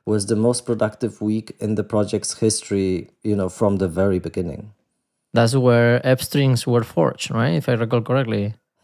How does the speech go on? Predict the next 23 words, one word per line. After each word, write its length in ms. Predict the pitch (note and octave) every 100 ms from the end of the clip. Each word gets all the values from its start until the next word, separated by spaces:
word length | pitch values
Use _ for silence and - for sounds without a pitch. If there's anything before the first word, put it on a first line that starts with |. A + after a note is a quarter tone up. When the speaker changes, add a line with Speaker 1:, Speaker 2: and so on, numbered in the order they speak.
| _ -
Speaker 1:
Yeah, 420 | G2+ D#3 F#2+ C2
yeah. 280 | G#2 G2 B1
Like, 220 | G2 F#2+
there, 200 | G#2+ A#2+
there 160 | A2+ C3
were 200 | C3+ A#2+
a 60 |
few 340 | A2+ C3+ A#2+ -
things, 460 | - A#2+ A2+ G#2+
uh, 320 | A#2+ G#2 G#2 G#2
that 200 | G2+ F#2+
happened 400 | A#2 A#2 G#2+ G2+
there, 300 | G#2+ A2 G#2
and 340 | - G#2 G2 - -
this 280 | C3 -
was, 400 | C3+ B2+ A#2+ -
uh, 300 | A#2+ A#2 G#2+ -
a 80 | G#2+
very 340 | B2 C3 B2+
well-timed, 1120 | G#2+ A#2 A#2+ A#2 - A2+ A2 A2+ A2+ A2 G#2+ G#2+
uh, 380 | A2+ A2 G#2+ G#2+
sprint 500 | G#2 - - B2+ A#2+
because 640 | - - A2+ G2+ G2 -